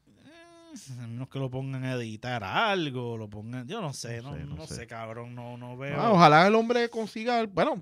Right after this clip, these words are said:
Speaker 2: si
Speaker 1: Digo,
Speaker 2: se,
Speaker 1: a, a lo mejor
Speaker 2: y
Speaker 1: estoy
Speaker 2: si se
Speaker 1: hablando
Speaker 2: fue en
Speaker 1: mierda,
Speaker 2: buena,
Speaker 1: a lo
Speaker 2: y si
Speaker 1: mejor
Speaker 2: se fue
Speaker 1: estoy
Speaker 2: en buena, que es que
Speaker 1: Ah,
Speaker 2: tiene
Speaker 1: no,
Speaker 2: un
Speaker 1: perfecto.
Speaker 2: plan y qué
Speaker 1: Sí,
Speaker 2: sé
Speaker 1: sí.
Speaker 2: yo.
Speaker 1: No, pero tú no haces, tú, eh, tú no, tú no haces una carta así.
Speaker 2: <laughs> Oh, Gaby, ya tengo un nuevo, nuevo talento para contratar.
Speaker 1: Ah, <laughs> sí, sí, sí, exacto. Tenemos,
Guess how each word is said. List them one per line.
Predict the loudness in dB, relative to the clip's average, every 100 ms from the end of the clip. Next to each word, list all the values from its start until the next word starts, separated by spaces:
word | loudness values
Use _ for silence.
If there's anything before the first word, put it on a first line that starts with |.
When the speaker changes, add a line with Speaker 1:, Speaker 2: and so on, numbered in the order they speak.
| -4
Speaker 2:
si | 4
Speaker 1:
Digo, | 8 8 6
Speaker 2:
se, |
Speaker 1:
a, | 0
a | -2
lo |
mejor | -2
Speaker 2:
y | 0
Speaker 1:
estoy | 0
Speaker 2:
si | 4
se |
Speaker 1:
hablando | 4 6 8
Speaker 2:
fue | 8
en |
Speaker 1:
mierda, | 12 12
Speaker 2:
buena, | 12 12 8
Speaker 1:
a |
lo | 4
Speaker 2:
y |
si | 2
Speaker 1:
mejor | 2
Speaker 2:
se | 4
fue | 6
Speaker 1:
estoy | 6
Speaker 2:
en |
buena, | 6 6 8 6 2
que | 0 0 2
es | 4
que |
Speaker 1:
Ah, | 4
Speaker 2:
tiene | 4 2
Speaker 1:
no, |
Speaker 2:
un | 4
Speaker 1:
perfecto. | 4 6
Speaker 2:
plan | 6 8 8 6
y | 0 -6
qué | -4
Speaker 1:
Sí, | -4
Speaker 2:
sé | -4
Speaker 1:
sí. | -4
Speaker 2:
yo. | -6 -10 -4
Speaker 1:
No, | 0 0
pero | -2
tú | -4
no | -6
haces, | -6 -8
tú, | -10 -10
eh, | -8 -8
tú | -8 -8
no, | -8
tú | -8
no | -8
haces | -6 -6
una | -4 -2
carta | -2 -4 -4
así. | -6 -4 -4 -2 -2 0
Speaker 2:
<laughs> | 0 2
Oh, | 0
Gaby, | 0 -2
ya | -2
tengo | -4 -6
un | -6
nuevo, | -4 -4 -6
nuevo | -6 -6
talento | -4 -4 -4 -4
para | -4 -4
contratar. | -6 -6 -6 -6 -10 -8
Speaker 1:
Ah, | -2 0 0 -2 -4 -6 -8
<laughs> | -8
sí, | -6 -2 -2 -4
sí, | -8 -10 -10
sí, | -12
exacto. | -12 -10 -12 -10 -8 -6 -4
Tenemos, | -4 -2 -4